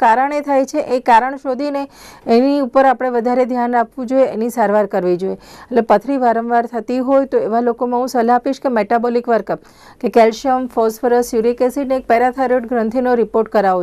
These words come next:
જોઈએ. એમાંથી કોઈ એબનોર્માલિટી હોય તો એની ટ્રીટમેન્ટ ચાલુ કરવી જોઈએ. સાથે ખોરાકમાં પરેજ રાખો અને દર છ મહિને ચેકઅપ કરાવો કે જેથી કરીને નાની નાની પથરી હોય તો આપણે કાઢી શકીએ. પણ વારંવાર પથરી થાય અને વારંવાર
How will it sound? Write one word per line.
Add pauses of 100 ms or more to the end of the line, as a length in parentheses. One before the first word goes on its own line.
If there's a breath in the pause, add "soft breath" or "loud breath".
જોઈએ. (580 loud breath)
એમાંથી
કોઈ
એબનોર્માલિટી
હોય
તો (160)
એની (480)
ટ્રીટમેન્ટ
ચાલુ
કરવી
જોઈએ. (380 loud breath)
સાથે
ખોરાકમાં
પરેજ
રાખો
અને
દર
છ
મહિને (120)
ચેકઅપ
કરાવો (320 loud breath)
કે
જેથી
કરીને
નાની
નાની
પથરી
હોય
તો
આપણે
કાઢી
શકીએ. (420 loud breath)
પણ
વારંવાર (120)
પથરી
થાય
અને
વારંવાર